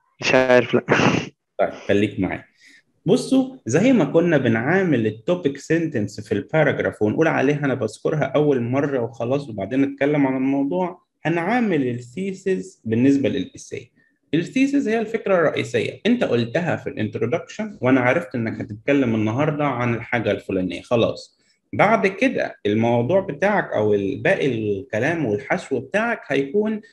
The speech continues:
Speaker 2: حاجات بتدعم الفكرة الرئيسية وحاجات ليها علاقة بالفكرة الرئيسية،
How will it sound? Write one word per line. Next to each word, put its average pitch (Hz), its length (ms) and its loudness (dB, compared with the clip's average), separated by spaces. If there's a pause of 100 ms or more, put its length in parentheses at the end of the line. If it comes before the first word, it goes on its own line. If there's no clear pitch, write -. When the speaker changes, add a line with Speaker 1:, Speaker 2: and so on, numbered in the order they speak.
(180)
Speaker 2:
حاجات 185 500 2
بتدعم 151 520 0
الفكرة 113 340 -2
الرئيسية 180 520 0
وحاجات 156 460 -2
ليها 170 260 0
علاقة 123 460 -2
بالفكرة 117 400 -4
الرئيسية، 185 580 0